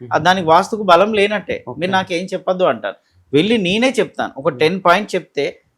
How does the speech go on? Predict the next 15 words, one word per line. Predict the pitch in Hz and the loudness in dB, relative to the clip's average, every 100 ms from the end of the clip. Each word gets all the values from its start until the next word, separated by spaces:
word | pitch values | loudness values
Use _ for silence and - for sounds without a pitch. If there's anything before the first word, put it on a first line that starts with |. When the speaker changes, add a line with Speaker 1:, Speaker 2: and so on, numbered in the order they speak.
| _ | _
Speaker 2:
సెవెన్ | - 180 240 240 | 0 2 2 2
పాయింట్స్ | 202 214 233 220 | 4 4 0 -2
కనుక | 220 226 | -4 -2
టాలీ | 226 190 151 180 208 | -4 2 4 6 4
అయినాయి | 175 165 170 | 2 0 -4
అనుకోండి, | 147 151 151 113 - _ _ | -4 -4 -8 -8 -10 _ _
ఆయన | 139 190 | -2 -2
పరిపూర్ణమైన | - 160 196 196 190 175 160 165 | 4 4 4 0 -2 0 -2 -4
వాస్తు | 208 139 156 - | 2 4 4 0
సిద్ధాంతి. | 175 156 123 127 113 110 120 127 - | -10 -10 -4 -4 -4 -8 -10 -10 -12
Speaker 1:
ఓకే. | 123 _ 127 120 117 - | -20 _ -20 -20 -20 0
Speaker 2:
టెన్ | 131 147 147 | 0 2 4
పాయింట్స్ | 151 202 196 | 4 4 0
చెప్తే | - 226 233 | -2 -2 -2
సెవెన్ | - 214 202 | 2 6 4